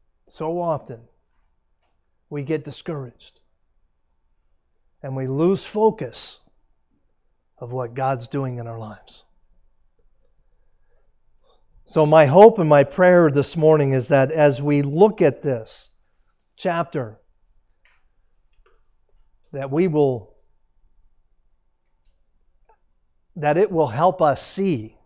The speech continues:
the fact that God is alive and well and working in the affairs of men.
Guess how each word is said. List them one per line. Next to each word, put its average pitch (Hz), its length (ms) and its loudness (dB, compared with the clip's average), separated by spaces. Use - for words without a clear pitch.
the 143 80 -12
fact 143 320 -4
that 123 160 -12
God 143 320 -8
is 120 300 -20
alive 127 400 -14
and 117 160 -16
well 120 440 -16
and 120 160 -16
working 127 500 -14
in 123 100 -16
the 120 100 -14
affairs 117 380 -14
of 110 140 -20
men. 110 160 -20